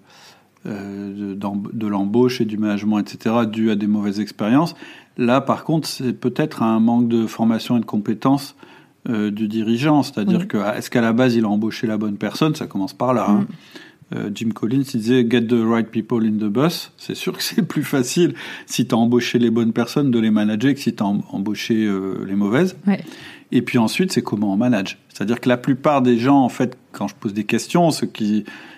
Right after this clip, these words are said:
Speaker 1: veulent plus avoir de salariés, et cetera, bon, bah, je me rends compte en discutant avec eux qu'en fait, ils se sont pas intéressés au management,
Speaker 2: Mmh.
Speaker 1: ça les intéressait pas,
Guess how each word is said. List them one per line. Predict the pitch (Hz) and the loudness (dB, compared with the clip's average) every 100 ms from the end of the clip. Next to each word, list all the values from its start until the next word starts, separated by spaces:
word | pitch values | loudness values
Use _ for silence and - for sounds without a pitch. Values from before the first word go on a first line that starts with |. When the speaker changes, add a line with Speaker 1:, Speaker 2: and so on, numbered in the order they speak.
| - | -10
Speaker 1:
veulent | - 101 | -4 -2
plus | - 120 110 | 0 2 2
avoir | 104 101 | 2 -2
de | |
salariés, | 110 101 101 104 | -4 -2 -2 -2
et | |
cetera, | - - 143 175 143 - | -4 -4 0 2 0 -4
bon, | 220 - 117 120 | -4 0 2 2
bah, | 104 | 2
je | 101 | 0
me | 117 | 0
rends | 110 | 0
compte | 110 143 143 120 | 0 2 2 0
en | |
discutant | 107 101 - 107 | -4 -6 -6 -4
avec | 107 104 | -2 0
eux | 175 | 0
qu'en | 117 | -2
fait, | 107 160 139 - - - _ | -2 -2 -2 -6 -20 -20 _
ils | 123 | -8
se | - | -6
sont | 113 110 | -4 0
pas | 151 | 2
intéressés | 143 135 120 117 131 | 2 2 0 0 0
au | |
management, | 117 110 113 - 98 | 0 0 0 2 2
Speaker 2:
Mmh. | |
Speaker 1:
ça | 95 | 0
les | 95 | -4
intéressait | 101 101 101 - 104 | -6 -6 -6 -6 -6
pas, | - 139 165 | -2 0 0